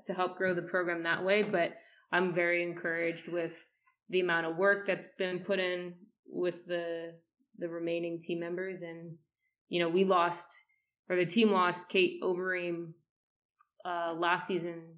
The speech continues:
to a season-ending A C L injury, and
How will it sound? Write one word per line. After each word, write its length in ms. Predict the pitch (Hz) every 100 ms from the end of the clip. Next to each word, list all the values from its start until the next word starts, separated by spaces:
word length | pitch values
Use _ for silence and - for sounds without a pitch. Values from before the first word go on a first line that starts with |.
| - -
to 140 | 170
a 320 | 160 156 160 165 _ _ -
season-ending 840 | - 202 175 170 165 170 165 -
A 140 | 180 170
C 220 | - 165
L 160 | 160
injury, 600 | 175 165 165 160 160 160 170 -
and 220 | 160 160